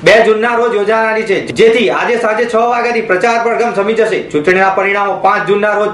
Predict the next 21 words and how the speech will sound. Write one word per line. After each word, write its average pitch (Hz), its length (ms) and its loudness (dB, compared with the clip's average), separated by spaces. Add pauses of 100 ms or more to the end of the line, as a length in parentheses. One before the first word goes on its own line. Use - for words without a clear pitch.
જાહેર 202 260 2
થશે. 180 200 0 (120)
મતદાનનો 220 500 0
સમય 214 380 -2
આ 220 100 -2
વખતે 226 400 -2
ગરમીને 220 360 0
કારણે 220 420 -2
એક 214 100 -6
કલાક 226 320 2
વધારવામાં 220 560 -2
આવ્યો 175 240 -4
છે, 117 80 -4 (420)
જેથી 170 300 2
સવારે 196 320 0
સાત 214 260 0
વાગ્યાથી 214 420 -2
સાંજે 185 260 0
છ - 100 -6
વાગ્યા 220 420 2
સુધી 202 240 -4